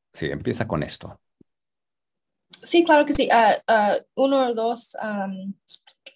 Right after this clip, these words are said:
Speaker 2: sentences.
Speaker 1: Sí, eso, sí, como una o dos, depende si son largas o cortas. Sí, sí.
Speaker 2: Hola, Fernando. Por fin termino el curso.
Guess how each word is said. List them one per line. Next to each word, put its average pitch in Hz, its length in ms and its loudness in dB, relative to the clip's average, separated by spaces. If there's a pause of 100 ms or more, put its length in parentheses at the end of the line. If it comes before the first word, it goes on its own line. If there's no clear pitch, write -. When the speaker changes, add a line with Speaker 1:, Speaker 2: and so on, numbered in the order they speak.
(140)
Speaker 2:
sentences. 254 760 -2 (220)
Speaker 1:
Sí, 131 280 0
eso, 202 520 0
sí, 254 200 -2
como 175 200 2
una 190 360 2
o 135 80 4
dos, 104 220 2
depende 123 400 0
si 107 160 -8
son 104 240 -2
largas 107 400 0
o - 100 -12
cortas. - 680 -10 (1300)
Sí, 80 80 -6
sí. - 180 -10 (480)
Speaker 2:
Hola, 349 240 2
Fernando. 214 560 0 (240)
Por 247 140 2 (280)
fin 320 220 2 (180)
termino 240 640 2
el 214 240 -2
curso. - 600 -4